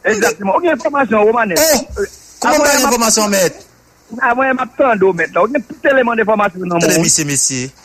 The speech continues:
Speaker 1: Monsieur, il y a un temps quitté le département sud, il y a un temps trouvé dans Saint-Domingue, dans le moment qu'il a parlé
Speaker 2: Très gros,
Speaker 1: sous
Speaker 2: comme ça.
Speaker 1: l'autre commissaire du gouvernement, Ronald
Speaker 2: Mhm,
Speaker 1: Richemont.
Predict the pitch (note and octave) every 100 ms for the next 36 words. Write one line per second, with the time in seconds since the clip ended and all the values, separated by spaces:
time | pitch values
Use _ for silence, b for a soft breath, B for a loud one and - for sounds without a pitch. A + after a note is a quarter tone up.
0 | - - - C#4 A#3 A#3 B3+ A3+ A#3+ A#3+
1 | - A#3+ A3+ A3 A3 G#3+ G#3 G#3 G#3 G3+
2 | G3 - F#3 G3 G3 F#3 F#3 F#3 G3+ F#3
3 | D3 F#3 A3+ F#3 F3 F#3 - G3 F#3+ F#3
4 | F#3+ F#3+ F3+ F3+ F#3 F3+ E3+ F3 E3+ F4+
5 | D#3 C3 B2 A#3+ G#3 G#3+ F3+ G#3+ G3+ -
6 | F#3+ F3 F3+ F3+ G3 F3+ F3 E3+ E3+ F3
7 | C#3